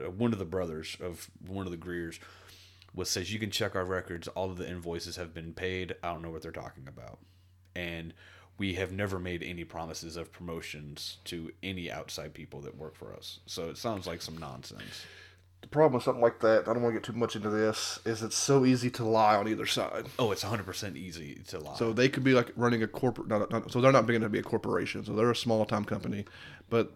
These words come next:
Speaker 2: they, people absorb that corporate mentality to just lie. It's easy to just lie. They, that we're in the, uh, we're in the, we're in the era of just y-, whatever you say is truth to anybody now. Like, no,
Speaker 1: Yeah.
Speaker 2: nobody researches anything, so he could just lie, and everybody's like, "Well,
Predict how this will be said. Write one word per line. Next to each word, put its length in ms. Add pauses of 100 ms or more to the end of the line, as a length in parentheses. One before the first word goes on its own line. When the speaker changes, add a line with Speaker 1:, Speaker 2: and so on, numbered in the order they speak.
Speaker 2:
they, 260
people 380
absorb 320
that 140
corporate 260
mentality 380
to 120
just 180
lie. 260
It's 180
easy 220
to 100
just 200
lie. 300
They, 120
that 320
we're 240
in 120
the, 220
uh, 260 (200)
we're 140
in 80
the, 200
we're 240
in 60
the 120
era 300
of 240 (1000)
just 260
y-, 300
whatever 240
you 80
say 200
is 80
truth 480
to 120
anybody 320
now. 240
Like, 140
no, 80
Speaker 1:
Yeah. 80
Speaker 2:
nobody 260
researches 420
anything, 380
so 120
he 100
could 140
just 200
lie, 280
and 80
everybody's 280
like, 240
"Well, 320